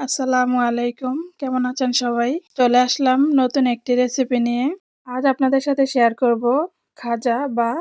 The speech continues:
গজা। তো চলুন রেসিপিটি দেখে নেই। এইখানে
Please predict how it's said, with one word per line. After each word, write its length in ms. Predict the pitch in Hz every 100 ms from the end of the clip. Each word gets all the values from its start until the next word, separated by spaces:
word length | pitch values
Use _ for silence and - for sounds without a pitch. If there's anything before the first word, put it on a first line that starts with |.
| - _ 247 233
গজা। 340 | 233 226 233 294 _ _ _ _ _ _ _ _
তো 100 | - 233
চলুন 260 | 269 247 269 277
রেসিপিটি 440 | 254 247 240 240 233
দেখে 220 | 240 240 240
নেই। 140 | 254 330 - _ -
এইখানে 320 | 240 240 254